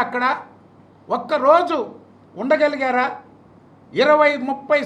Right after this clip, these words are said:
సంవత్సరాలు మీ కుటుంబాన్ని ఆదరించినటువంటి ప్రాంతంలో నష్టం జరిగి మృతి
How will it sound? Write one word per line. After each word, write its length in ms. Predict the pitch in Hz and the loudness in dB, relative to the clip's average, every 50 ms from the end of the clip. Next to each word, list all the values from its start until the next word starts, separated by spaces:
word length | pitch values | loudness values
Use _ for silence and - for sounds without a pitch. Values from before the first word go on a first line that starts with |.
| - - | -4 -6
సంవత్సరాలు 540 | 277 330 330 - - 330 311 311 311 311 294 277 | -6 -6 -6 -8 -4 0 2 4 4 2 2 -2
మీ 60 | 277 269 - - | -6 -8 -8 -10
కుటుంబాన్ని 540 | 277 - 320 320 320 320 302 302 302 294 294 262 277 | -8 -8 -8 -4 0 2 2 2 2 0 0 0 0
ఆదరించినటువంటి 800 | 302 302 311 302 302 294 - - 320 - - - - - - - - - _ - - _ _ _ | 0 0 -2 -4 -4 -8 -14 -16 -18 -18 -18 -16 -18 -18 -18 -20 -20 -20 _ -20 -20 _ _ _
ప్రాంతంలో 600 | 208 233 247 311 349 349 359 359 339 339 339 330 302 240 - - - - - - _ _ _ _ _ _ - _ _ _ _ _ _ _ _ _ _ | -4 0 0 0 0 0 -4 -4 0 2 4 4 4 2 0 -8 -16 -20 -20 -20 _ _ _ _ _ _ -20 _ _ _ _ _ _ _ _ _ _
నష్టం 420 | - 160 240 - - - 320 330 320 302 294 | -6 -4 -4 -4 -2 -4 -4 -4 -2 -2 -2
జరిగి 320 | 285 285 262 247 277 262 247 208 - - - - _ _ - - - - _ - 131 | -4 -4 -4 -6 -6 -6 -6 -6 -8 -12 -20 -20 _ _ -20 -20 -20 -20 _ -16 -10
మృతి 240 | 170 233 - - 330 | -8 -8 -6 -6 -6